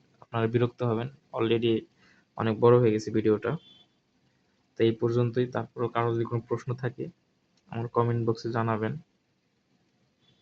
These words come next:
চেষ্টা করব আপনাদের, আমার যদি ওটা জ্ঞানে থাকে, আমি আপনাদের জানানোর চেষ্টা করব।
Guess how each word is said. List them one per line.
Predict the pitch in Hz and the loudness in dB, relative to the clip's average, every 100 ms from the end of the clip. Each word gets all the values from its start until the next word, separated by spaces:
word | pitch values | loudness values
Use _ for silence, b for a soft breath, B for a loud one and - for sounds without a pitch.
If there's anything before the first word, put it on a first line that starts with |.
| _ | _
চেষ্টা | 123 - 117 | -8 0 2
করব | 117 110 110 | 4 6 6
আপনাদের, | 110 110 107 110 | 4 0 0 0
আমার | 113 117 120 | 0 -2 -4
যদি | - 117 120 113 | -4 -2 2 4
ওটা | 113 117 | 4 2
জ্ঞানে | 120 113 113 | 2 2 0
থাকে, | - 110 127 | -4 -8 -6
আমি | 127 110 | -6 -8
আপনাদের | 107 113 110 | -10 -8 -4
জানানোর | 113 117 117 | 0 0 0
চেষ্টা | 117 117 - 110 | -4 -8 -6 -4
করব। | 104 101 147 | -4 -4 -8